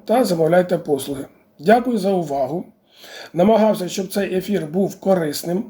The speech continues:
Кожному з вас бажаю успіхів у земельних справах та, звісно, якнайшвидшого миру.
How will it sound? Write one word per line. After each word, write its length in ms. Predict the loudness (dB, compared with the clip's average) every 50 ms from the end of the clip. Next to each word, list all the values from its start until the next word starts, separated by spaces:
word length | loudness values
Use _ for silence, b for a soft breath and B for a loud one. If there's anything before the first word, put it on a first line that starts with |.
| -16 _ _ _
Кожному 460 | 0 4 4 4 4 2 0 -2 -4 -4
з 80 | 0
вас 240 | 2 2 2 2 0
бажаю 460 | 0 0 0 2 2 2 2 0 -2 -4
успіхів 640 | -6 -6 -4 -4 -4 -6 -8 -4 -2 0 -2 -2 -2 B B B B B B -6
у 80 | -2
земельних 440 | 0 4 4 6 6 4 4 0 -2
справах 460 | -4 -4 0 2 2 2 2 0 -2
та, 160 | -4 -6 -4
звісно, 420 | -4 0 0 0 0 0 -2 -4 -4
якнайшвидшого 760 | -2 -2 -2 -2 -4 -4 0 0 0 -2 0 -2 0 0 2
миру. 240 | 2 0 -2 -4 -6